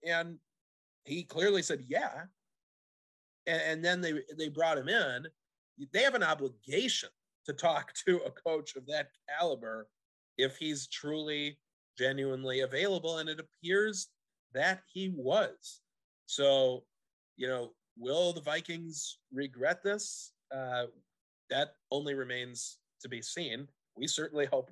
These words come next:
not. We hope O'Connell's here for a long, long time. I do think one positive of it is O'Connell's more likely to be here for a long time. But to say it's not a risk, both were risks. And as Dan Barreiro has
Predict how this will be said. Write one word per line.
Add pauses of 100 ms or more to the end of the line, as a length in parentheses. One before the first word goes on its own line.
not.
We
hope
O'Connell's
here (320)
for
a
long,
long
time.
I
do
think
one
positive
of
it
is (760)
O'Connell's
more
likely
to
be
here
for
a
long
time. (1040)
But
to
say
it's
not
a
risk, (420)
both
were
risks. (280)
And
as
Dan
Barreiro
has